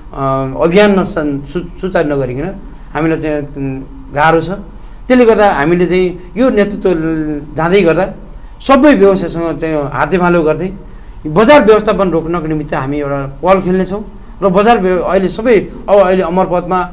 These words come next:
आजभन्दा केही वर्ष अगाडि, अ, एउटा सटर, उम्, बिस पच्चिस हजार तिस हजार, अ, तिस लाखमा जान्थ्यो भने बिस लाख, तिस लाखमा किन्न पर्थ्यो। अहिले चाहिँ टुलेट लेखेर रा-, राखिरहेका छन्। के भन्दा त्यो घरबाट वृद्धि भयो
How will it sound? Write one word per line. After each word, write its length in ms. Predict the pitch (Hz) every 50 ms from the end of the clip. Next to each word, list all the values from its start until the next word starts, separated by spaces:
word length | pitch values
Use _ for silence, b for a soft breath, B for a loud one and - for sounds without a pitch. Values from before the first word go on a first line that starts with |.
| - -
आजभन्दा 400 | 160 170 175 170 175 170 165 165
केही 340 | 151 135 - - 196 202
वर्ष 240 | 175 170 170 - 160
अगाडि, 360 | 170 160 147 147 147 170 180 - b b b b b b b b -
अ, 80 | 151 156
एउटा 260 | 170 214 262 277 233
सटर, 400 | - - 185 185 190 196 214 208
उम्, 580 | 196 - 147 151 151 151 143 - - - 143
बिस 160 | 156 196 208 208
पच्चिस 280 | - 196 180 - -
हजार 160 | 165 175 180
तिस 320 | 175 175 - 185 170 - -
हजार, 240 | 175 170 175 170 - - - - -
अ, 20 |
तिस 240 | 185 180 220 196 185
लाखमा 280 | 202 180 175 175 180 165
जान्थ्यो 340 | 156 156 156 143 147 175 165
भने 380 | 151 135 151 190 208 202 B B B B B B B B B - - - - - - - - - - - - -
बिस 260 | 165 196 254 247 196
लाख, 160 | 240 247 240
तिस 240 | 247 - 247 240 208
लाखमा 240 | 240 233 233 214 220
किन्न 560 | 196 180 160 170 - - 262 247 247 233 196
पर्थ्यो। 240 | 180 165 - 156 147
अहिले 300 | - 175 202 202 196 190
चाहिँ 300 | 185 190 190 190 190 - - - - - - - - - -
टुलेट 300 | 254 269 247 240 196 175
लेखेर 260 | 175 170 160 170 156
रा-, 320 | 151 160 151 156 147 139
राखिरहेका 460 | 151 156 160 160 156 147 135 120 113 120
छन्। 160 | - - 120 - - - - - - - - -
के 80 | 190 190
भन्दा 160 | 190 175 175
त्यो 200 | 175 185 180 147
घरबाट 360 | 127 131 143 151 165 196 208
वृद्धि 380 | 180 147 139 147 143 139 156 151
भयो 200 | 147 180 208